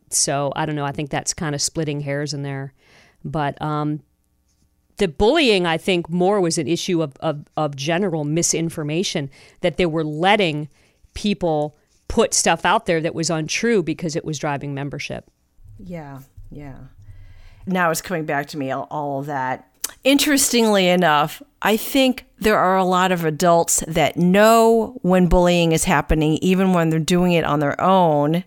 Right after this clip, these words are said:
Speaker 2: And maybe they don't really think of it as bullying, but it,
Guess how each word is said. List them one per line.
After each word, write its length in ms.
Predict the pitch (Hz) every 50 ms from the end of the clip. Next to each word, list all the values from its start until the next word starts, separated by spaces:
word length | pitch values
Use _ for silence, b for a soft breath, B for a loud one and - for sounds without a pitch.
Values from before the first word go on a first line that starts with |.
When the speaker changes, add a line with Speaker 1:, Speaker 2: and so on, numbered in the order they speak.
| _ - -
Speaker 2:
And 160 | - 233 233
maybe 200 | 233 233 233 233
they 120 | 214 208
don't 260 | 190 180 165 - 175 170
really 400 | 180 165 165 156 139 135 - - -
think 320 | - - - - 247 226 -
of 100 | 220 233
it 100 | 226 226
as 100 | 202 185
bullying, 580 | - 208 208 214 214 220 214 214 214 208 208 - 165
but 160 | - 165 147
it, 160 | 131 - -